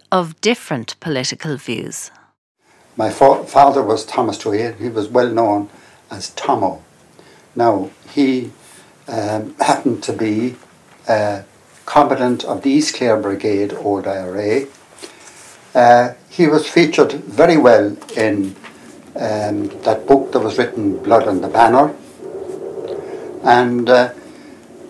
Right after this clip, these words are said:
Speaker 2: uh, there was a lot of incidents in, that happened to my father that weren't mentioned in the book. But my father told me, and of course they were quite horrendous, actually.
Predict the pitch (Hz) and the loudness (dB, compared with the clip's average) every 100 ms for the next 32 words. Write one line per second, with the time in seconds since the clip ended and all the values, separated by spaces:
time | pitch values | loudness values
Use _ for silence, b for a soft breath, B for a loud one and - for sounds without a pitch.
0 | 147 139 135 - - - - - - - | 6 8 6 4 -8 -14 -18 -20 -20 -20
1 | - - - - - - - - - - | -20 -20 -20 -20 -20 -20 -20 -20 -20 2
2 | 147 147 147 - - - 175 185 135 170 | 4 6 4 0 -10 -2 4 4 6 4
3 | 185 - 147 139 - - 147 135 131 - | 4 4 4 4 0 0 4 4 2 -6
4 | - - - 127 - 139 143 123 120 113 | -18 -20 -8 -6 0 2 2 0 0 2
5 | - 117 104 113 110 123 - 123 127 - | 4 4 4 0 -4 -6 0 0 0 -6
6 | - 147 151 120 104 92 - 90 - - | 0 0 0 -4 -4 -4 -4 -8 -10 -20
7 | - - B B B - - 113 - 127 | -20 -20 B B B -8 0 0 2 2
8 | 117 113 - 131 113 101 104 101 107 - | 2 0 2 2 4 0 -2 -4 -8 -8
9 | - 104 - 107 104 101 - 135 113 - | -6 -6 -6 -4 -2 -4 -6 -4 -4 -4
10 | 113 123 110 87 - - - 98 - 98 | -4 -4 -6 -10 -14 -16 -16 -18 -16 -16
11 | 98 | -14